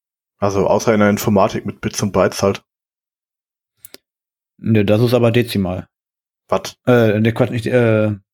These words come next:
Speaker 1: <laughs>
Speaker 2: binär. Das ist Binärsystem. Du hast ja nur null und eins.
Speaker 1: Ja, und dann hast du auch noch von null bis sechzehn für die Bytes oder für die Doppelbytes und alles. Da hast du halt viele Systeme.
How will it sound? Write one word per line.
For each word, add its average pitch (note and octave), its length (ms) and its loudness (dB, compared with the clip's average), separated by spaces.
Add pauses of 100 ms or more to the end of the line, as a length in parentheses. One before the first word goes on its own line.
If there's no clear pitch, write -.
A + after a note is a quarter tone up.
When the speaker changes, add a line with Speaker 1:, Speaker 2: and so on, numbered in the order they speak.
Speaker 1:
<laughs> - 280 -20
Speaker 2:
binär. B2 760 0 (1900)
Das G#2 160 -12
ist G#2+ 160 -14
Binärsystem. A2+ 720 0 (600)
Du G#2+ 80 -2
hast G#2+ 100 0
ja A#2 80 2
nur A2+ 160 2
null A#2 380 0
und A2+ 100 2
eins. A2+ 340 0 (240)
Speaker 1:
Ja, - 340 -6 (220)
und G2 220 -6
dann G2+ 140 0
hast - 160 -4
du - 60 0
auch F#2+ 80 2
noch - 200 -4 (800)
von A2+ 220 -2
null B2 220 4
bis A2+ 200 -4
sechzehn A#2 800 -2
für - 200 -6
die G#2+ 100 2
Bytes A#2 500 0
oder G#2 160 0
für - 120 -8
die G#2 120 -4
Doppelbytes A2 600 0
und G#2+ 60 -4
alles. A2+ 380 -2 (260)
Da - 80 -12
hast - 180 -12
du - 40 -2
halt F#2+ 120 -2
viele A2 240 0
Systeme. G#2+ 540 0